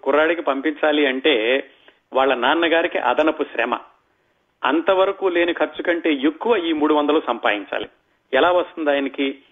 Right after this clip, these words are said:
చాలా మంది చెప్పారట, "మేము పెట్టుబడి పెడతామని."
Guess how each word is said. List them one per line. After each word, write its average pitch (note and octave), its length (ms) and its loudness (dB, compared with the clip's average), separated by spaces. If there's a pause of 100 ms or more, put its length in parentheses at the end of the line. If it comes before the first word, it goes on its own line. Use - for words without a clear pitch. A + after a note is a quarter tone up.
(460)
చాలా G3 160 2
మంది G3+ 160 -2
చెప్పారట, D#3 460 0 (260)
"మేము C3+ 240 -2
పెట్టుబడి C#3+ 400 0
పెడతామని." C3 640 0